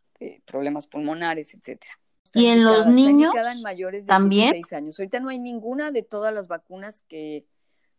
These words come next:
Speaker 1: de, o de las que ya están autorizadas o de las que están todavía en proceso, no hay ninguna todavía que esté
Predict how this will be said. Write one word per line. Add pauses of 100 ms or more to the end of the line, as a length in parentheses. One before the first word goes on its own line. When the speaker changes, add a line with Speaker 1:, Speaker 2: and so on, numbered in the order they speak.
Speaker 1:
de,
o
de
las
que
ya
están
autorizadas
o
de
las
que
están
todavía
en
proceso, (800)
no
hay
ninguna
todavía
que
esté